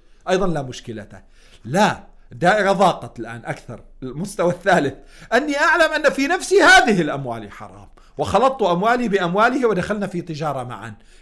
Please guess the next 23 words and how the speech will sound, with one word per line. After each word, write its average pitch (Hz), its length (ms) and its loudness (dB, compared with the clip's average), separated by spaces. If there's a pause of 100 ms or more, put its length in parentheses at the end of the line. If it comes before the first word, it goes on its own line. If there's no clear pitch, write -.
بحيث 208 400 -4
واضح 208 380 2
راح 160 120 -4
يدخل 190 260 -4
علي 160 280 -2
من 147 140 -6
أمواله 156 400 -2
الحرام 175 440 -4
وراح 160 180 -10
يدخل 170 280 -8
عليه 147 280 -6
من 156 160 -12
أمواله 170 340 -2
الحلال. 196 540 0 (400)
هنا 208 360 -4 (160)
يوجد 110 300 -10
مشكلة 101 340 -20
شرعية 139 640 -12
قطعا 131 480 -2
بلا 151 340 -4
شك 120 380 -18
ولا 113 260 -14
ريب، 208 260 -2